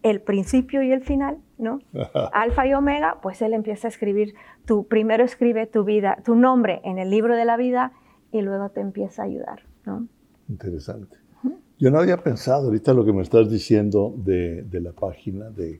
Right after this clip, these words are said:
Speaker 2: cambia la página.
Speaker 1: Ujú.
Speaker 2: Ah, en gran parte hablo aquí de esto, de
Speaker 1: Sí.
Speaker 2: una transformación, ¿no?
Speaker 1: Ya.
Speaker 2: Ah, y para mí es muy interesante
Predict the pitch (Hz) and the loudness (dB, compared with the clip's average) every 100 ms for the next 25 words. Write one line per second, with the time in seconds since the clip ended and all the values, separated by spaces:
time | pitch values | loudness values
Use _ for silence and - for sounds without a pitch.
0 | - 98 98 101 101 92 101 - - - | -12 -10 -8 -6 -8 -8 -10 -10 -14 -16
1 | 131 - _ 220 208 214 233 _ _ _ | -16 -20 _ -8 -8 -8 -14 _ _ _
2 | - - 101 92 95 - 107 101 101 - | -20 -14 -12 -8 -10 -4 0 0 0 -2
3 | 101 92 101 95 98 98 90 90 - 90 | -6 -4 -4 -2 -2 -2 -2 -4 -8 -12
4 | - 95 117 120 - 78 185 101 92 98 | -6 -2 -2 -2 -14 -16 -12 -6 -4 -4
5 | 101 95 92 - 85 82 90 - 65 85 | -4 -6 -10 -6 -8 -8 -12 -6 -6 -8
6 | 95 104 92 _ _ _ _ _ _ _ | -14 -12 -14 _ _ _ _ _ _ _
7 | _ - 107 95 92 90 87 82 82 - | _ -16 -10 -8 -6 -6 -6 -8 -12 -16
8 | _ _ _ _ _ _ _ _ _ _ | _ _ _ _ _ _ _ _ _ _
9 | _ _ _ _ _ _ _ _ - 135 | _ _ _ _ _ _ _ _ 0 4
10 | 120 123 - - _ _ _ _ _ _ | 4 2 -6 -20 _ _ _ _ _ _
11 | _ - 117 120 160 170 180 175 165 107 | _ 0 2 2 0 0 -2 -2 -4 -4
12 | 98 135 123 - 98 | -4 -4 -4 -4 -6